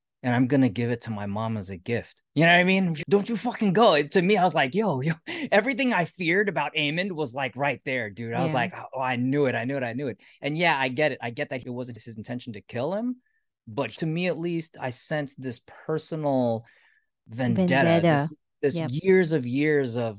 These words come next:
Speaker 1: "Man, this kid took my eye." I felt it in that scene. Like, "You're not going anywhere." You, they're holding him back and stuff like that. You know, if he was chill about it and then someone egged him on, then it wasn't him. It wasn't this burning desire
Speaker 2: Yeah,
Speaker 1: to
Speaker 2: you're
Speaker 1: get
Speaker 2: right.
Speaker 1: even. Yeah,
Speaker 2: Mm-hmm,
Speaker 1: but
Speaker 2: mm-hmm.
Speaker 1: because of that,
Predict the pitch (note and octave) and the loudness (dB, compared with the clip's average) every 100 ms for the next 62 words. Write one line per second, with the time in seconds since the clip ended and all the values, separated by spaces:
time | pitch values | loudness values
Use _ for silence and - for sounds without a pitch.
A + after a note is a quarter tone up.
0 | G#2+ A#2 A#2 A#2+ A#2 A#2 A2+ - A#2+ A#2 | -12 -12 -8 -4 -4 -4 -8 -12 -16 -14
1 | B2 - A#2 A2+ C3 A2 G2 F#2+ _ _ | -16 -14 -12 -8 -6 -6 -8 -12 _ _
2 | _ _ - D3 - F#3+ G3 F#3+ E3+ D3+ | _ _ 0 0 2 2 4 4 4 4
3 | B2 - C#3 F3+ D3 G2+ G#2+ A2 B2 D#3 | 2 -4 -4 -2 -2 -4 -6 -8 -6 -6
4 | E3 B2+ D3+ D3+ E3+ A#2+ A2+ B2 A#2 - | -6 -4 -4 -2 -2 0 0 -2 -4 -8
5 | - E3+ F#3 G3+ F#3+ G3+ F3+ D3 C#3+ E3+ | 0 2 4 4 4 2 2 0 0 0
6 | F3 G3 F3+ F#3+ F3+ F3 E3 E3 D#3+ D3+ | 0 -4 -4 -6 -4 -4 -4 -2 -2 -2
7 | - - - G3+ G#3 G3+ G3 A3 A3+ F#3+ | -12 -20 -6 2 6 6 4 -2 -4 -4
8 | - F#3 G3+ G#3 G#3+ A3+ A#3+ - E3 D#3 | -2 -2 -2 -2 -2 -2 -4 -8 -6 -2
9 | D3+ C#3 B2+ B2+ _ - E3+ D#3+ C#3 D3 | -2 0 -2 -4 _ -8 -4 -4 -2 -2
10 | C#3+ C3 A#2+ C3 D#3 D#3+ _ _ B2+ C3 | 0 -2 -2 -4 -6 -8 _ _ -10 -6
11 | C#3+ C3 B2+ C#3+ D#3 C#3+ C3 - - A#2+ | -4 -4 -4 -2 -2 -4 -8 -12 -14 -4
12 | D3 A#2 G2+ G2+ C3+ D3 D3+ C3 B2 F#2+ | -4 -4 -8 -8 -8 -6 -8 -10 -12 -8
13 | B2+ B2+ C3+ C3+ A2+ A2+ G2 G#2+ G#2+ A#2 | -4 -2 -2 -4 -6 -8 -10 -10 -8 -8
14 | B2 C3 E3+ D#3+ D3+ D3+ D3+ F3+ E3+ D#3+ | -6 -4 -2 -2 -2 -6 -4 0 2 0
15 | D#3 C3 C3+ D3+ C3+ B2 G#2+ F2+ F#2 A2+ | -2 -6 -6 -4 -4 -4 -4 -6 -12 -6
16 | C#3 D#3 C3+ E3+ F3 A#2+ E3+ F3 F3+ D#3 | 0 2 4 2 0 -4 -2 -2 -2 -4
17 | C#3 B2 C#3 | -6 -2 -2